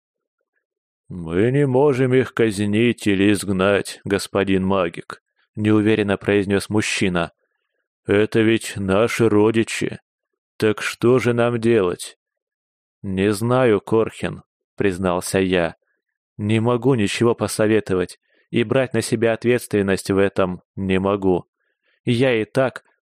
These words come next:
Слова встали в горле, когда я вспомнил о количестве убитых. "Господин магик, знаете,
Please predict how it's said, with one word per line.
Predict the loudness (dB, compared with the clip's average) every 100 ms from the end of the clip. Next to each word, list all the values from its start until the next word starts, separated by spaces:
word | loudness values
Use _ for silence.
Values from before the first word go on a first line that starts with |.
| _ _ _ _ -14
Слова | -4 0 2 0 -2
встали | -2 -2 2 0
в | 0
горле, | 2 2 2 0
когда | 0 -2 0 -2
я |
вспомнил | -4 -4 -2 0 0
о | -2
количестве | 0 -2 0 -2 0 2
убитых. | 2 2 -2 -2 -6 -6 -20 _ _ _ _ _ _ _ _ _ -12
"Господин | -4 -2 -2 -2 0 2 0 2
магик, | 0 0 -2 -6 -6
знаете, | -4 0 2 2 0 -2 -8